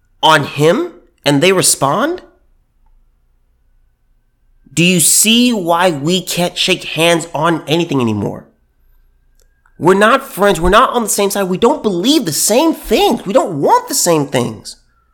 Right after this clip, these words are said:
The left wants mayhem. The left wants chaos. The left wants fear. The left wants control. The left wants no freedom of speech. They want no freedom of religion. They want,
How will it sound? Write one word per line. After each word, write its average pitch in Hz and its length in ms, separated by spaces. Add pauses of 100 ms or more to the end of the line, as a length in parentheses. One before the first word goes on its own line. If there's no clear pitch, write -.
(640)
The 165 80
left 214 220
wants 240 280
mayhem. 151 520 (180)
The 143 80
left 190 180
wants 214 220
chaos. 135 540 (120)
The 147 120
left 208 240
wants 226 280
fear. 147 460 (160)
The 147 80
left 202 220
wants 220 180
control. 151 880 (1400)
The 160 80
left 196 180
wants 180 320 (220)
no 208 340
freedom 151 240
of 120 80
speech. 139 340 (180)
They 175 100
want 180 240
no 214 240
freedom 180 240
of 123 100
religion. 110 420 (1300)
They 180 100
want, 202 320